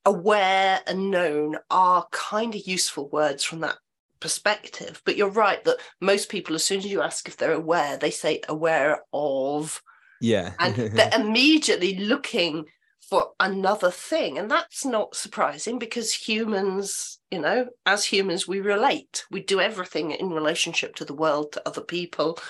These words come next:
Speaker 1: to our processes, our structures. But when we talk about this, it can s-, kind of scare people. And I think that this is one of the reasons why there's been this kind of divide between,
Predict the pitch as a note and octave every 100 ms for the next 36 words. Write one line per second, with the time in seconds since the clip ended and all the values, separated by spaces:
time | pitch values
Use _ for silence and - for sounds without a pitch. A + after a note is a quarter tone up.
0 | - - - - - - B2+ B2+ - D#3+
1 | E3 D#3+ D#3 D3 A#2+ - - - C3 -
2 | - - - - _ _ - G3 G#3+ A#3+
3 | C#4+ D4+ D4 D4 - G#3+ G#3 - G#3+ G3+
4 | - - - - _ _ - A3 C#4+ B3+
5 | - - - C4 A4 - - - D4+ F#4
6 | F#4+ C4 G#3+ - C#3+ E3 F3+ F#3 C4+ D4
7 | A3+ - D#3+ A3 A#3+ A3+ - F3+ G3 F3+
8 | E3+ F#3+ G3 G3 F#3+ E3+ F3 E3+ - F#3+
9 | G#3+ G3 - F3+ F#3 D3+ D3+ C#3+ C3+ B2
10 | B2 B2+ - D#3 D3+ D#3+ D3+ D3+ D3+